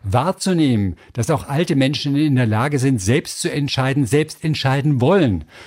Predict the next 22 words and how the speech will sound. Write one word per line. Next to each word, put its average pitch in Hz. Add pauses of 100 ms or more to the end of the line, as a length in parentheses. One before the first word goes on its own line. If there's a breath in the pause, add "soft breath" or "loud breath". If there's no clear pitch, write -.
(120)
Und 131
das 131
bedeutet 127
zum 123
Beispiel 127
eben 113
auch 151
das -
Recht, 127
als 113
fünfundachtzig-jährige 131
Frau 127 (280 loud breath)
bewusst 123
Corona-Risiken 139
einzugehen, 139 (240 loud breath)
etwa 147
um 131
den 131
neuen 120
Urenkel 123
zu -
sehen. 92